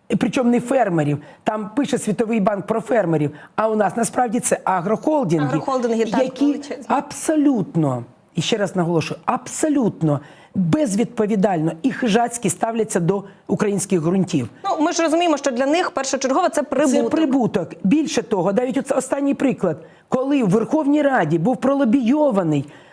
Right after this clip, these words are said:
Speaker 1: абсолютно негативний закон, закон, і він уже, це законопроект, який став законом, про дозвіл, е, ввезення в Україну незареєстрованих в жодній країні пестицидів і в країні виробника.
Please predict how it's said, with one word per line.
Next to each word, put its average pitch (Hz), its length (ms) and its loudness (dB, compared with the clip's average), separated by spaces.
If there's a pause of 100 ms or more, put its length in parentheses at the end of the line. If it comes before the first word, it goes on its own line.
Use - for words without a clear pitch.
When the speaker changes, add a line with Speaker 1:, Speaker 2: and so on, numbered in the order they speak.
Speaker 1:
абсолютно 277 680 0
негативний 254 640 2
закон, 240 460 0
закон, 240 520 0
і 185 40 0
він 233 160 4
уже, 233 140 2
це - 280 -6
законопроект, 247 520 0
який 233 180 -2
став 226 200 -4
законом, 180 400 -2 (420)
про - 180 0
дозвіл, 208 600 2 (380)
е, 220 80 0 (260)
ввезення 196 540 2
в 175 60 0
Україну 208 580 2 (200)
незареєстрованих 262 1200 2
в - 20 0
жодній 240 360 2
країні 247 480 2
пестицидів 190 720 0 (140)
і - 80 0
в - 60 -2
країні 254 300 2
виробника. 220 580 0